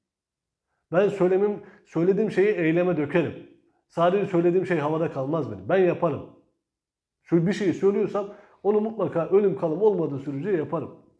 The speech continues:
Ama bir şey de yapamayacağımı da belirtiyorsam yapamam. Hani o yüzden birlik beraberlik için hareket etmeliyiz diyoruz. Kenetlenmeliyiz diyoruz.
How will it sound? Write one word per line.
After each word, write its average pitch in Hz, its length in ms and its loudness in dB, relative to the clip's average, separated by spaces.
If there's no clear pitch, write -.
Ama 156 200 0
bir 165 40 0
şey 190 200 -2
de 147 160 2
yapamayacağımı 143 680 0
da 127 140 -6
belirtiyorsam 175 680 -2
yapamam. 143 420 -4
Hani 151 160 -4
o 233 220 2
yüzden 170 300 2
birlik 180 400 0
beraberlik 190 520 6
için 175 220 -8
hareket 160 340 -2
etmeliyiz 151 500 -2
diyoruz. 127 400 -4
Kenetlenmeliyiz 185 920 2
diyoruz. 160 420 0